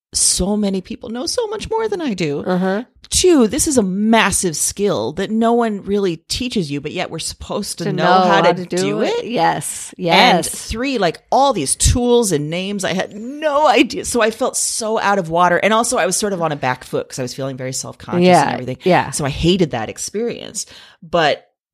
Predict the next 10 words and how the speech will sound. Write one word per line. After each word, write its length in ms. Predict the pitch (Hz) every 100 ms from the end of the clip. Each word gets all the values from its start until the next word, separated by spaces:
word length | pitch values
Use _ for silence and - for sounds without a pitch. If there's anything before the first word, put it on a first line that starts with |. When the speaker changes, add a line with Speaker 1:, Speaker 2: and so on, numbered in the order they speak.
| 175
Speaker 1:
it 200 | 151 -
also 280 | 165 190 185
sort 220 | - 165
of 60 | 120
showed 400 | - 180 196 190
me 240 | 139 127 127
that 160 | 139
there's 240 | 143 131 -
all 220 | 151 156 151
these 480 | 135 120 - -